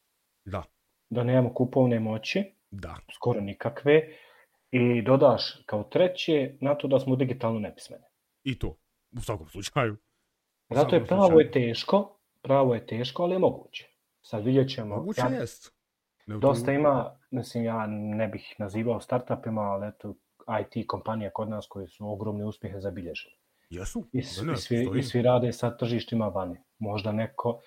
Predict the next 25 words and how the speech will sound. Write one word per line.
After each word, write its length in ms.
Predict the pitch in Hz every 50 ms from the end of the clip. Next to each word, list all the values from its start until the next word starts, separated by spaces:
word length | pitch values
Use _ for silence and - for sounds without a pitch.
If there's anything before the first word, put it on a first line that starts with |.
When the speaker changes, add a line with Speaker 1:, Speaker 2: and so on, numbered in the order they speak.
| _ - _ - _
Speaker 2:
ali 140 | - - -
opet 260 | 123 120 - 135 117
je 120 | 120 117 -
problem 360 | 131 131 131 127 110 101 -
kad 140 | - - -
imaš 300 | 92 98 98 95 - -
svoj 160 | - 107 104
startup, 420 | - - 113 110 - - - 113 - -
kako 340 | - - - 110 - -
ćeš 200 | - - 98 -
ti, 120 | - 127 117
ako 160 | 110 - -
si 120 | - -
u 40 | 107
B 180 | 98 107 113 110
H, 240 | 104 - 117 113 104
plasirat 500 | - 104 - - - 113 101 107 104 -
svoj 140 | - 104
proizvod 340 | 95 - 104 98 95 92 90
u 80 | 87 82
Njemačku. 440 | 76 67 - - - - - - - _ _ _ _ _ _ _ _ _ _ _ _ _ _ _ -
Bez 320 | 120 131 127 107 - -
dobrog 300 | - 123 107 117 113 -
kapitala, 760 | - 113 - - - - - 104 107 113 123 131 139 131 117 101
bez 260 | - 113 107 101